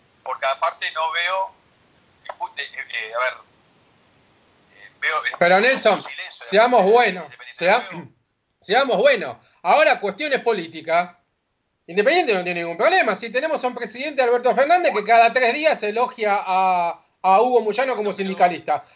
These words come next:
Speaker 2: Así
Speaker 1: no,
Speaker 2: que ahora
Speaker 1: pero
Speaker 2: el palabrerío, todas las cosas, todas las excusas habidas y por haber que ponía Pablo Moyano, que era Olé, Clarín, T I C, eh, La Nación, Crónica Popular, bueno, Crónica no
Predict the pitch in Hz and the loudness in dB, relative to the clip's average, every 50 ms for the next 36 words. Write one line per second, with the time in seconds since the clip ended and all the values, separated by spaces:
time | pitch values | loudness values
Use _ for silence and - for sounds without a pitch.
0 | _ - 185 170 - 294 302 254 262 226 226 269 294 302 285 262 240 208 208 - | _ -2 -2 -2 0 -2 -4 0 2 4 4 6 4 4 4 2 2 0 -4 -8
1 | _ _ - 233 240 233 - 240 233 233 240 226 226 220 214 220 226 240 285 294 | _ _ -2 -2 0 0 2 2 4 4 4 4 2 0 -2 -4 -4 -4 -6 -8
2 | 294 285 277 262 247 233 226 214 214 208 208 190 - - _ _ _ _ - 277 | -8 -8 -10 -10 -8 -6 -4 -2 -2 -2 -2 -4 -6 -10 _ _ _ _ 2 4
3 | 294 269 247 233 - - 262 277 - - 226 208 - 285 311 330 302 269 202 - | 6 6 4 4 2 2 0 0 2 0 -2 0 2 4 4 6 6 4 0 -2
4 | 233 214 - - - 285 302 - - 233 - - 196 202 233 262 277 277 240 - | -4 -6 -6 -8 -12 -14 -6 -2 -2 -2 0 0 0 0 0 0 0 0 0 0
5 | - 202 196 196 - 196 196 190 190 208 247 262 240 208 226 202 175 196 202 220 | -2 -8 -12 -10 -8 -4 -2 0 0 2 2 0 -2 -4 -8 -6 -6 -6 -4 -2
6 | 240 226 214 220 233 226 214 208 190 190 190 - 226 254 240 240 226 226 - _ | -2 0 2 2 2 2 0 -2 -4 -4 -2 0 0 0 2 0 -2 -4 -6 _
7 | _ _ - 214 233 233 220 214 208 208 202 196 190 190 196 220 240 240 233 226 | _ _ -2 0 2 4 4 4 4 2 2 2 2 2 4 4 6 6 6 4
8 | 214 202 190 196 - 196 185 185 190 190 240 247 240 233 220 202 190 190 190 196 | 4 0 -2 -4 -2 2 4 4 4 2 0 -4 -6 -4 -6 -6 -6 -6 -4 -4
9 | 190 190 180 180 - - 233 233 233 220 214 202 180 - _ _ _ _ _ _ | -2 -2 -4 -8 -6 -2 0 2 2 2 0 -2 -4 -6 _ _ _ _ _ _
10 | - 190 190 196 190 190 190 190 190 196 190 - - - 254 262 247 247 233 214 | -6 -4 -2 0 2 2 2 4 2 0 -2 -2 -4 -4 0 2 4 4 4 4
11 | 202 196 196 185 175 - _ _ _ _ _ - 240 247 254 254 240 214 - 208 | 2 0 -4 -6 -10 -14 _ _ _ _ _ 0 2 4 4 4 2 0 -2 -2
12 | 185 - 190 190 190 185 202 214 247 240 233 214 202 196 185 214 233 220 202 196 | 0 0 -2 -4 -4 -2 0 2 2 2 2 0 -2 -6 -6 -8 -8 -8 -6 -8
13 | 175 156 127 - | -8 -8 -10 -16